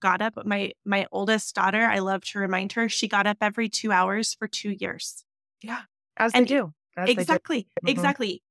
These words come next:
Speaker 1: And even on the weekends. I mean,
Speaker 2: Yep.
Speaker 1: it was just,
Speaker 2: They,
Speaker 1: it,
Speaker 2: they,
Speaker 1: it
Speaker 2: they don't know what
Speaker 1: fell
Speaker 2: the
Speaker 1: on me.
Speaker 2: weekend. No one
Speaker 1: Yeah.
Speaker 2: told them. No
Speaker 1: No.
Speaker 2: one told them. Mm-mm.
Speaker 1: No.
Speaker 2: Mm-mm. No. No. Um, so, and I,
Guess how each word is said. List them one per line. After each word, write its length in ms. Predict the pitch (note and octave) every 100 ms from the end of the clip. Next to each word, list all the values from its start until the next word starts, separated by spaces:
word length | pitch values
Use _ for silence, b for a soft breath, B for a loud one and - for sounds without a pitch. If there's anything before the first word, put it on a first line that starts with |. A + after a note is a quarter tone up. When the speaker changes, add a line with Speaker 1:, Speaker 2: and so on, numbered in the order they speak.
| -
Speaker 1:
And 140 | D#4+ D#4+
even 200 | F#4 G#4
on 120 | F4
the 80 | F4
weekends. 600 | F4+ - - - - -
I 80 | A#3
mean, 160 | A#3+ B3
Speaker 2:
Yep. 60 |
Speaker 1:
it 60 | -
was 200 | A#3 G3+
just, 400 | - A#3 G#3+ -
Speaker 2:
They, 100 | A#3
Speaker 1:
it, 80 | C#4
Speaker 2:
they, 140 | C#4 C#4
Speaker 1:
it 80 |
Speaker 2:
they 100 | B3+
don't 100 | B3+
know 100 | A#3+
what 60 | A3+
Speaker 1:
fell 80 | A#3+
Speaker 2:
the 60 | A#3
Speaker 1:
on 120 | A#3+
me. 80 | D3
Speaker 2:
weekend. 240 | C#3+ - -
No 100 | G#3
one 160 | B3 B3+
Speaker 1:
Yeah. 120 | C#4
Speaker 2:
told 80 | G3
them. 160 | - - F#3+ _ -
No 120 | C#4
Speaker 1:
No. 40 |
Speaker 2:
one 100 | G3+ G3
told 180 | D#3+
them. 220 | - - - F#3+
Mm-mm. 120 | F3+
Speaker 1:
No. 280 | D#3+ G3 D#3 -
Speaker 2:
Mm-mm. 340 | F#3+ - - F3+
No. 140 | F3 - - _ _ -
No. 100 | - - _ _ _ _ _ _ _ _ _ -
Um, 280 | F#3+ D3 D3
so, 180 | - C#4+
and 260 | C#4+ C#4+ - _ _ _ _ -
I, 120 | A3+